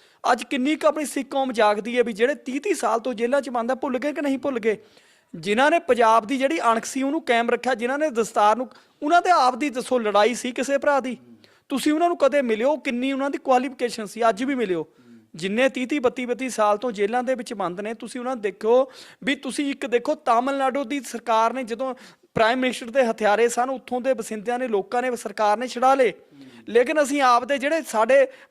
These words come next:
ਪੜ੍ਹੇ ਲਿਖੇ ਨੌਜਵਾਨ ਸਨ, ਜਿਹੜੇ ਇੱਕ ਵਹਿਣ ਦੇ ਵਿੱਚ ਉਹਨਾਂ ਨੂੰ ਲੱਗਿਆ ਵੀ ਸਾਡੇ ਨਾਲ ਬੜਾ ਗਲਤ ਹੋਇਆ, ਉਹਨਾਂ ਨੇ ਉਸ ਸਮੇਂ ਦੇ ਵਿੱਚ ਜ਼ੁਲਮ ਨੂੰ ਠੱਲਣ ਦੇ ਲਈ ਜੋ ਕਿ ਉਹਨਾਂ ਨੂੰ ਠੀਕ ਲੱਗਿਆ, ਉਹਨਾਂ ਨੇ ਕੀਤਾ। ਲੇਕਿਨ ਅੱਜ ਤੀਹ ਸਾਲ ਹੋ ਗਏ ਬਈ, ਅਸੀਂ ਉਹਨਾਂ ਦੀ ਕੁਰਬਾਨੀਆਂ ਪਿੱਛੇ ਛੱਡ ਕੇ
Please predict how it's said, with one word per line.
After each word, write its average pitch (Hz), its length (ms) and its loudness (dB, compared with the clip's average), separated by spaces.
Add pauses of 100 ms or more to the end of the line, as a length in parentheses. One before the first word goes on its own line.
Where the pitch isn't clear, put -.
(120)
ਪੜ੍ਹੇ 370 200 6
ਲਿਖੇ 320 240 2
ਨੌਜਵਾਨ 220 460 0
ਸਨ, 175 260 -8 (320)
ਜਿਹੜੇ 294 280 4
ਇੱਕ 349 140 -2
ਵਹਿਣ 226 340 2
ਦੇ 269 120 2
ਵਿੱਚ 262 180 -4
ਉਹਨਾਂ 269 200 -2
ਨੂੰ 302 140 -2
ਲੱਗਿਆ 226 300 0
ਵੀ 262 120 -8
ਸਾਡੇ 214 280 0
ਨਾਲ 254 100 -2
ਬੜਾ 220 240 2
ਗਲਤ 214 300 0
ਹੋਇਆ, 214 220 0
ਉਹਨਾਂ 240 220 -4
ਨੇ 262 80 -6
ਉਸ 233 260 -4
ਸਮੇਂ 220 240 -8
ਦੇ 233 120 0
ਵਿੱਚ 220 280 -6 (320)
ਜ਼ੁਲਮ 208 360 2
ਨੂੰ 254 120 -4
ਠੱਲਣ 226 300 -4
ਦੇ 262 140 4
ਲਈ 233 140 2
ਜੋ 220 180 2
ਕਿ 233 180 -6
ਉਹਨਾਂ 240 180 -4
ਨੂੰ 262 80 -6
ਠੀਕ 214 200 -8
ਲੱਗਿਆ, 208 260 -2
ਉਹਨਾਂ 226 160 -6
ਨੇ 240 60 -8
ਕੀਤਾ। 185 380 -6 (380)
ਲੇਕਿਨ 285 280 4
ਅੱਜ 277 120 -2
ਤੀਹ 285 240 -2
ਸਾਲ 277 240 2
ਹੋ 220 100 4
ਗਏ 185 140 -2
ਬਈ, 190 220 -4 (800)
ਅਸੀਂ 247 200 -2
ਉਹਨਾਂ 311 160 4
ਦੀ 330 100 -4
ਕੁਰਬਾਨੀਆਂ 254 500 2
ਪਿੱਛੇ 269 300 -4
ਛੱਡ 247 240 0
ਕੇ 226 240 0